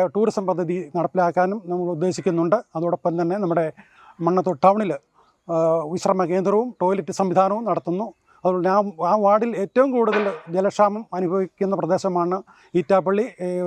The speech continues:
നാവൂളിയറ്റം പ്രദേശങ്ങളിൽ. അവിടെ തീർച്ചയായിട്ടും നമ്മൾ ഈ കുടിവെള്ള പദ്ധതിക്ക് നല്ലൊരു കാഴ്ചപ്പാടോടുകൂടി നമ്മൾ എല്ലാ വീടുകളിലും കുടിവെള്ളം എത്തിക്കുന്നുള്ള സംവിധാനം ചെയ്യും. ലൈഫിൽ വീടുകൾ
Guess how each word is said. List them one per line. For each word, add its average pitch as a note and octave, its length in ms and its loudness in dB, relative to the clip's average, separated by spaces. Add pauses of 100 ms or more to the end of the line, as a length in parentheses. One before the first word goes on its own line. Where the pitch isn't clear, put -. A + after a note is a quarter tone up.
(100)
നാവൂളിയറ്റം F#3 480 2
പ്രദേശങ്ങളിൽ. E3+ 540 -2 (180)
അവിടെ F3 260 0
തീർച്ചയായിട്ടും F3+ 520 -2
നമ്മൾ E3+ 160 -2 (460)
ഈ F3 120 4
കുടിവെള്ള F#3+ 380 2
പദ്ധതിക്ക് F3+ 460 -2
നല്ലൊരു F#3+ 380 2 (540)
കാഴ്ചപ്പാടോടുകൂടി F3+ 760 0 (120)
നമ്മൾ E3+ 200 -2 (240)
എല്ലാ G3 240 4
വീടുകളിലും F#3+ 420 -4
കുടിവെള്ളം F#3+ 320 -2
എത്തിക്കുന്നുള്ള F#3 380 -2 (100)
സംവിധാനം F#3 480 -2
ചെയ്യും. F3+ 220 -2 (400)
ലൈഫിൽ G#3+ 300 2
വീടുകൾ G#3 260 0